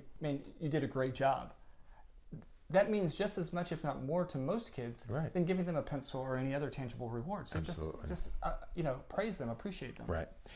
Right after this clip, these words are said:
Speaker 2: The other thing is, um, use surprise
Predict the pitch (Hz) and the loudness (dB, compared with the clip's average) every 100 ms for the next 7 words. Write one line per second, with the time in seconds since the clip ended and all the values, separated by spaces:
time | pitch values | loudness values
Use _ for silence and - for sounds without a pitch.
0 | - - 180 220 226 170 135 117 110 107 | -8 6 8 8 6 4 4 6 6 4
1 | - - - - - 127 120 131 - 147 | -4 -12 -12 -14 0 4 6 4 2 4
2 | 240 226 - - - - 120 - 151 151 | 4 2 -4 -4 0 2 2 4 6 8
3 | 139 117 - | 8 4 0